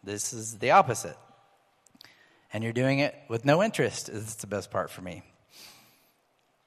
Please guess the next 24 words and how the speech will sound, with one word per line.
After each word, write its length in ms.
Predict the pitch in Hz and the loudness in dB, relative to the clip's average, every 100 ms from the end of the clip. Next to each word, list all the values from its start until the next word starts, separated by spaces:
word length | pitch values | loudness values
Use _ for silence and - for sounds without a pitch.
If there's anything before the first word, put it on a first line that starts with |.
| _ _ | _ _
You 160 | - 135 | -6 0
can 100 | 143 | 6
also 300 | 123 131 147 | 6 6 2
do 120 | 135 | 2
a 60 | 123 | 2
sinking 400 | - 135 139 123 | 2 -2 -2 0
fund 240 | 131 127 | 2 0
for, 220 | - 110 98 - | -2 -2 -4 -18
for 180 | - 110 | -10 -8
specific 560 | 101 - - 127 120 101 | -8 -8 -6 -4 -6 -4
giving. 420 | 113 131 180 196 - - _ _ - | -4 -2 -4 -8 -14 -20 _ _ -14
Um, 460 | 107 104 98 95 95 - - 107 _ _ _ _ - 101 - - - _ _ - | -10 -8 -10 -12 -12 -8 -8 -10 _ _ _ _ -20 -20 -20 -20 -20 _ _ -6
I've 180 | 110 110 | -4 0
had 280 | 110 101 | 0 -2
talks 440 | - 107 110 - - - | 0 2 0 -2 -12 -12
about 480 | 107 110 104 - - - - _ | -4 -2 -2 -4 -18 -20 -20 _
things 320 | - 123 127 | -4 -4 -2
that 140 | 117 110 | 0 2
I 40 | |
wanted 340 | 104 110 120 113 | 2 0 -2 -4
to 60 | 107 | -6
do 180 | 113 | -6
in 160 | 117 110 | -6 -8
giving 640 | 110 110 127 135 147 147 | -4 -2 -2 -4 -8 -12